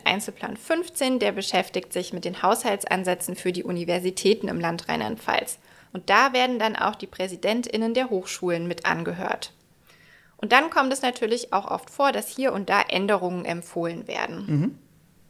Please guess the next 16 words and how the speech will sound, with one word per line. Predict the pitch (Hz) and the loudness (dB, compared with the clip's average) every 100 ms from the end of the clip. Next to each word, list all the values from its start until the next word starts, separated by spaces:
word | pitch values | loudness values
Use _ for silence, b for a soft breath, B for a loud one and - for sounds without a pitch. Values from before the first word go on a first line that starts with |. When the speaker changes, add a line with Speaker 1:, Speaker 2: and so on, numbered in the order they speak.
| _ _ _ _ _ _ - - | _ _ _ _ _ _ -10 -2
Speaker 1:
Im | 190 | 4
Märzplenum | 196 - - - 294 302 285 | 4 4 0 -2 0 2 2
erfolgt | 226 226 220 220 | 0 2 2 2
dann | 202 196 | -2 -2
die | 180 | -8
zweite | - 185 185 233 | -2 2 4 2
Beratung | 277 - 247 254 247 | -4 0 0 0 -4
des | 247 240 | -4 -2
Landeshaushaltsgesetzes | 226 233 - 220 220 214 - 220 220 214 220 220 B B B | -2 -2 -2 -2 0 -4 -4 -4 -4 -4 -6 -10 B B B
sowie | - 208 214 202 196 - | -2 0 2 0 -4 -6
die | - | 0
Abstimmung | 208 - - 214 208 214 | 2 2 -2 -2 0 0
über | 190 196 | 0 0
gegebenenfalls | 185 196 226 214 185 196 190 - | -2 0 2 2 0 -2 -2 0
eingereichte | 180 185 175 180 - - | -2 0 0 0 -2 -2
Änderungsanträge. | 170 175 175 175 - - - - - - | 0 0 -2 -4 -2 -2 -2 -2 -2 -2